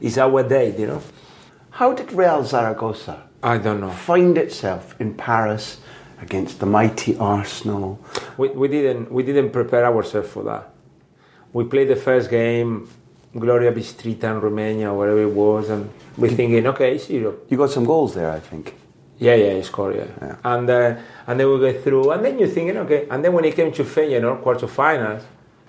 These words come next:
Speaker 1: we realized that we were at the highest level, because when we play away in Holland at Feyenoord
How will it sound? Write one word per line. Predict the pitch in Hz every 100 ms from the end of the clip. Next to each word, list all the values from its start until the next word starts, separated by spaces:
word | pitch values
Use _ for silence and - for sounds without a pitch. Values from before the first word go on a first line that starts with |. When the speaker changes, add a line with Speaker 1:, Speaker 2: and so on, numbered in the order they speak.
| _ _ _ - -
Speaker 1:
we | 127
realized | 120 120 117 110 101
that | 110
we | 107
were | 107 110
at | 104
the | 104
highest | 104 104 92
level, | 104 92 87 - -
because | 113 117 107 113
when | 110 107
we | 107
play | 120
away | 110 104 110 107
in | 107
Holland | 113 104 101 90
at | 92
Feyenoord | - 107 98 92